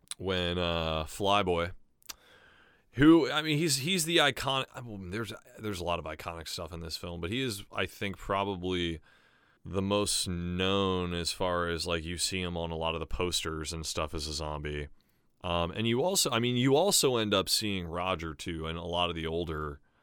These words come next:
Dawn of the Dead, um, cover arts. They show the zombie Roger moving up from the bed.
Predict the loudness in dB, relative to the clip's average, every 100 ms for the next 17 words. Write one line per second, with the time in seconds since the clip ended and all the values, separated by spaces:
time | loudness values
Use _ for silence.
0 | _ _ _ _ _ _ -2 0 0 -2
1 | -4 -2 -4 -8 -14 _ _ _ -8 -4
2 | -4 -4 -8 -10 -12 _ _ 0 0 0
3 | -4 -6 -2 -4 -4 _ -4 -2 0 0
4 | 0 0 -4 -4 -2 -2 -2 -4 0 0
5 | 0 -2 -8 -10 _ _ -12 -6 -4 -4
6 | -6 -6 -12 _ _ _ -6 -6 -6 -8
7 | 2 6 6 4